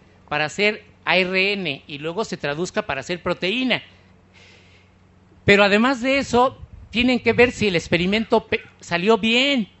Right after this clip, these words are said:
porque esto no se ve, no se ve a simple vista, o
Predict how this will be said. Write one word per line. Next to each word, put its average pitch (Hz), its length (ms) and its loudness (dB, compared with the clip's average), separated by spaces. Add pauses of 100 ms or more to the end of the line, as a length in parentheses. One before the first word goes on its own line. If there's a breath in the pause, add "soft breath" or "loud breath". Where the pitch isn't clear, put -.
(960)
porque 180 220 0
esto 277 160 2
no 233 120 4
se 165 120 -2
ve, 220 320 0 (260)
no 185 140 -4
se 208 100 -2
ve 190 180 2
a 180 60 0
simple 175 320 -2
vista, 175 380 -4
o 135 280 -14